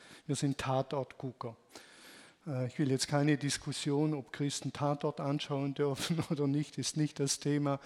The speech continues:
wäre ein anderes Thema. Und wir schauen regelmäßig Tatorts. Hat verschiedene Gründe, will ich auch nicht benennen. Wir sitzen auf dem Sofa, meine Frau und ich. Neben mir mein Handy. Wir schauen den Tatort.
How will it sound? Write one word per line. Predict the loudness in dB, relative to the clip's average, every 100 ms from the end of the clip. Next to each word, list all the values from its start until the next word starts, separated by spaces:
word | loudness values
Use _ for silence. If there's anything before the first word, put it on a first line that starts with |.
| -12 -2
wäre | 2
ein | 2
anderes | 0 0 0 -2 0
Thema. | 0 2 2 0 -6 -18 -4
Und | 0
wir | 2
schauen | 2 2 4 4
regelmäßig | 4 4 2 4 2 0 -4
Tatorts. | -4 -4 -8 -10 -4
Hat | -2
verschiedene | 0 2 4 4 4
Gründe, | 4 4 6 6 2 -4 -20 _ _ _ -18 -10
will | -6 -4
ich | -6
auch | -8 -8 -6
nicht | -8 -8 -6
benennen. | -6 -6 -12 _ _ _ _ -20 -20 -20 -20 -6
Wir | 0
sitzen | 4 6 6 8
auf | 6
dem | 4
Sofa, | 4 4 4 4 2
meine | 2 -2 -4 -6
Frau | -4 -2 0 -4 -8 -6
und | -4
ich. | -4 -8 -12 -20 _ _ _ 0
Neben | 2 2
mir | 2 2 0 -4 -20 _ _ _ -6
mein | -2 0
Handy. | 0 0 -2 -6 -12 _ -20 -20 _ _ _ _ _
Wir | -10
schauen | -6 -4 -4
den | -4 -4
Tatort. | -2 -2 -2 -6 -6 -12